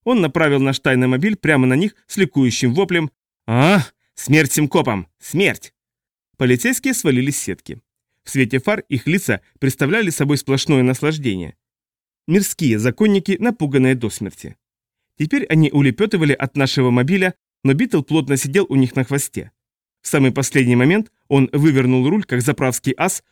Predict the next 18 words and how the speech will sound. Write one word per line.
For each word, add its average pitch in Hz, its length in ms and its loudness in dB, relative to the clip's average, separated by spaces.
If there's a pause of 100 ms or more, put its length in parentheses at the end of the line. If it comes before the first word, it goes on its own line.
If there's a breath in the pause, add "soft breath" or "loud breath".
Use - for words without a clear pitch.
(120)
уводя 143 320 2
тайномобиль 135 560 2
к - 80 -12
воротам. 113 440 -6 (680)
Останки 143 480 -2
тысячи 131 400 -2
предыдущих 135 640 0
трипов, 123 380 -2 (180)
разбросанные 127 640 0
по 139 120 -4
полу 127 280 0
фургона, 131 520 -2 (220)
отреагировали 165 880 0
звоном 135 520 0
на 139 120 2
наш 135 220 0
поворот 151 400 0
на 135 80 0